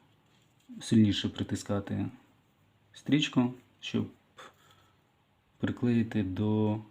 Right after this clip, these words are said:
стяжки. І, мабуть, після цього моменту, ось два інших кінці,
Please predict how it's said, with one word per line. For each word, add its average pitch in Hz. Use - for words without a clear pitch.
стяжки. -
І, 151
мабуть, 120
після 120
цього 110
моменту, 156
ось -
два 95
інших 98
кінці, 131